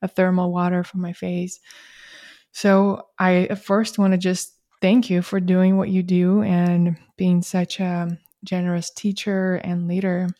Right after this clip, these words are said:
in the space of speaking with the plants and for the plants. I feel like you're a flower yourself and introducing me and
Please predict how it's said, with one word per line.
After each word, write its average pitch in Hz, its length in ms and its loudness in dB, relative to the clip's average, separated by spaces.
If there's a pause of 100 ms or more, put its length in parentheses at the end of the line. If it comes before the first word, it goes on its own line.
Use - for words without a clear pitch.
(220)
in 175 220 2
the 170 100 -2
space 190 520 -4
of 175 200 -8
speaking 180 600 -2 (560)
with 185 200 0
the 180 80 0
plants 180 580 0
and 170 160 -4
for 185 220 -4
the 170 100 -4
plants. 170 520 -4
I 175 60 -8
feel 190 160 -8
like 170 180 -8
you're 170 100 -8
a 165 40 -14
flower 170 340 -8
yourself 175 640 -6
and 170 300 -4 (360)
introducing 185 580 2
me 190 300 4
and 170 380 -2